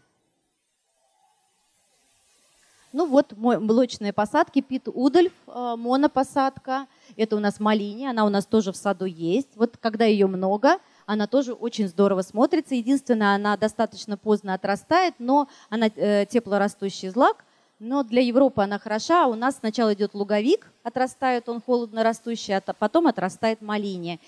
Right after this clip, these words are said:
И они друг дружку дополняют. У нас оба этих злака есть в саду. Ну вот тоже пример,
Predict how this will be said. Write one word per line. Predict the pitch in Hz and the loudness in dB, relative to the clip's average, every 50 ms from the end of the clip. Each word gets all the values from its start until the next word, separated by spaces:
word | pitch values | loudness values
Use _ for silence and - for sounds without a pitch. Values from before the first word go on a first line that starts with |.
| - - | -8 -2
И | - | 0
они | 220 254 311 | 2 4 4
друг | 277 220 214 208 | 4 2 0 0
дружку | 202 247 262 - - 240 | 2 0 0 0 -2 -8
дополняют. | 214 220 214 - 220 208 208 202 196 175 165 - - | -6 -6 -4 -2 0 -2 -2 -2 -6 -10 -10 -10 -8
У | 208 | -6
нас | 226 226 226 - - | -4 -4 -4 -2 0
оба | - 254 226 190 208 | 2 2 4 4 2
этих | 196 190 - 196 180 | 2 0 -2 -6 -6
злака | 202 233 277 339 320 - 233 | -2 0 0 0 0 -4 -4
есть | 185 202 220 214 - | -2 -2 -2 -2 -4
в | - | -8
саду. | - - 196 185 170 170 160 147 _ _ _ _ _ _ _ _ _ _ _ _ _ _ _ _ _ _ _ _ _ _ _ _ _ _ _ _ _ _ _ _ _ _ _ _ - | -8 -6 -6 -4 -4 -4 -6 -6 _ _ _ _ _ _ _ _ _ _ _ _ _ _ _ _ _ _ _ _ _ _ _ _ _ _ _ _ _ _ _ _ _ _ _ _ -4
Ну | 254 302 311 | 0 2 4
вот | 262 285 277 - | 4 4 2 4
тоже | - 269 277 254 208 240 220 214 - _ _ - | 4 4 4 4 4 2 0 -2 -4 _ _ -4
пример, | - 226 254 247 262 262 240 233 226 | 0 0 2 2 4 2 2 0 -2